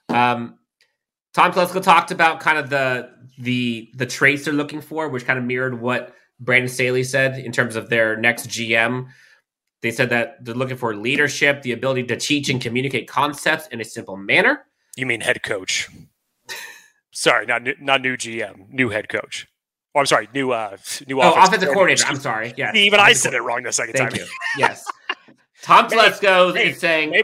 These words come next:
Speaker 2: maybe eventually Justin Herbert will have the input on both of those positions. Who knows?
Speaker 1: the new offensive coordinator traits: leadership, the ability to teach and communicate concepts in a simple manner,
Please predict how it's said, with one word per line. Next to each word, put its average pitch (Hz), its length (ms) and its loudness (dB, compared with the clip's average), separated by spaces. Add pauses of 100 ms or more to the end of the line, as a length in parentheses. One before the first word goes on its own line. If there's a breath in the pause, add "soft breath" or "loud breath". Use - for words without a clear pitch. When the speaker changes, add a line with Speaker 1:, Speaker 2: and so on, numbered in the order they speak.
Speaker 2:
maybe 202 280 2
eventually 175 460 -2
Justin 170 360 0
Herbert 170 380 0
will 185 240 4
have 127 220 2
the 123 140 -4
input 123 340 -2
on 113 180 -4
both 123 200 -2
of 117 80 -4
those 110 180 -2
positions. 110 520 -8
Who 170 120 -4
knows? 147 100 -2
Speaker 1:
the 131 60 -2
new 147 260 2
offensive 160 540 4
coordinator 180 540 2
traits: 110 400 -2
leadership, 190 640 2
the 143 120 -2
ability 143 340 0
to 127 100 -4
teach 160 360 -4
and 135 100 -2
communicate 120 540 -4
concepts 147 540 0
in 127 60 -10
a 113 60 -8
simple 101 280 -12
manner, 131 500 2